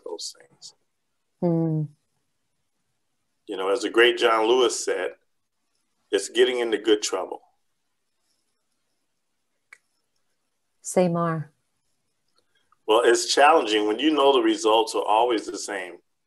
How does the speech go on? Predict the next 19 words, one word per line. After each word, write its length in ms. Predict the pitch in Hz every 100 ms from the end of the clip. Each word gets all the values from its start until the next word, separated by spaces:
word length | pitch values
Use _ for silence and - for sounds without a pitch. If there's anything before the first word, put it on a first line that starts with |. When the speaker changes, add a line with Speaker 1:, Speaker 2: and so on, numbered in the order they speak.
| _ _ _ _ _ _ -
Speaker 1:
And 140 | 107
you 100 | 123
have 180 | 131 123
to 60 | 113
stop 360 | - 107 110 120
and 120 | 107
ask 320 | 98 110 -
yourself, 560 | 104 - 95 90 - - _ _ _ _ -
why 300 | 110 165 165
are 120 | 151
they 140 | 143
always 480 | 127 123 123 117 -
the 100 | -
same? 360 | - 127 120 - _ _ _ _ _ _ _ _ _ _ _ _ _ _ _ _ _ -
Why 200 | 120 156
haven't 320 | 165 160 147
we 140 | 135
challenged 580 | 135 - 123 139 113 95
this? 320 | 87 87 -